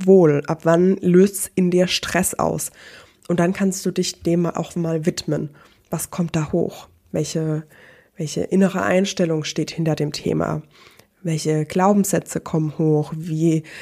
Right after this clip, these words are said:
sind vielleicht auch familiäre Themen im Spiel, ne? Weil gerade so in Bezug auf die Familie,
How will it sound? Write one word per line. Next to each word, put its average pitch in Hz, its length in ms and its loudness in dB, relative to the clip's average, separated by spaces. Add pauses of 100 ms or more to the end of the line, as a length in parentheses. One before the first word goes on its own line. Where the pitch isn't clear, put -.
(140)
sind 165 300 -6
vielleicht 165 280 -6
auch 156 60 -4
familiäre 180 680 2
Themen 170 380 2
im 156 160 -4
Spiel, 156 440 -4
ne? 170 180 -2
Weil 160 200 -2 (1040)
gerade 180 320 -2
so 180 160 0
in 165 100 0
Bezug - 320 -6
auf 165 120 0
die - 120 -10
Familie, 254 920 2